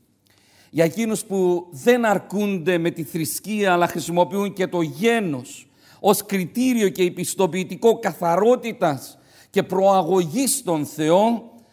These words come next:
τότε ο Παύλος λέει, «Εγώ το έχω». Ως Ισραηλίτης ήταν μέλος του εκλεκτού λαού του Θεού στην Παλαιά Διαθήκη. Τον λαό που, το Θεό, συγγνώμη, τον λαό που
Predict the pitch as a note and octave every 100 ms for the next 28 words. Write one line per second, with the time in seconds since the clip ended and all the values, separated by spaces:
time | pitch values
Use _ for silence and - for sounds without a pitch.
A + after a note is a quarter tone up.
0 | _ - A#3 A3 A3 A3+ A3 A3 G#3+ A3+
1 | A3+ G#3+ G#3 - - _ _ _ F3 E3
2 | D#3 F3+ D#3 C#3 B2 B2 F2+ D#2+ _ _
3 | _ _ _ _ _ _ _ - F3+ E3+
4 | F3 F#3+ F#3 F#3+ A#3 G#3 G#3+ F3+ E3+ F#3+
5 | A3 A3 G3+ - F#3+ F#3 F#3 F3+ - A3+
6 | G#3 G#3 G3+ G3 F#3+ G#3 - F#3 F#3 F3+
7 | F#3+ F3+ F3+ E3 G#3+ G#3 - - _ _
8 | - F3 F#3+ F#3+ G3+ A3 A#3+ A3+ - G3
9 | G3 F#3+ - - _ _ _ - F#3 G3+
10 | A3 A3 - F3 E3+ F3 G3+ G3+ G3 F#3+
11 | G#3 A3 G#3+ G#3 E3